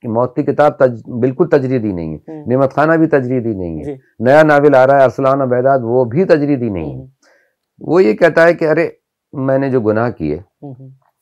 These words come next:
Speaker 1: मैंने बड़े गुनाह किए,
Speaker 2: हम्म।
Speaker 1: अब ये उसकी खुद कलामी है। आने जो, जो मैंने जो भी गुनाह किए, वो ऐसे गुनाह किए,
Speaker 2: हम्म, हम्म।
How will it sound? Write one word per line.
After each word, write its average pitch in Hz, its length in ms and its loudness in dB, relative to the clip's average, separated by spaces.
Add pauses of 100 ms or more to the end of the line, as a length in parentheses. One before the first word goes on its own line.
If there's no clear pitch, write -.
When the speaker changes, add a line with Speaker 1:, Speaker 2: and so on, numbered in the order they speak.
(120)
Speaker 1:
मैंने 123 180 0
बड़े 113 240 2
गुनाह 117 260 -2
किए, 135 260 -14 (160)
Speaker 2:
हम्म। 143 220 -18 (460)
Speaker 1:
अब 107 140 -6
ये 110 280 -4 (760)
उसकी 113 240 -6
खुद - 160 -10
कलामी 78 400 -8
है। - 260 -20 (1500)
आने 160 260 2
जो, 160 300 -2
जो 123 280 -10
मैंने 127 360 0
जो 135 180 2
भी 175 100 4
गुनाह 127 320 0
किए, 98 320 -4
वो 139 220 -2
ऐसे 131 220 2
गुनाह 110 260 -4
किए, 69 440 -12 (120)
Speaker 2:
हम्म, 139 100 -18
हम्म। 127 160 -20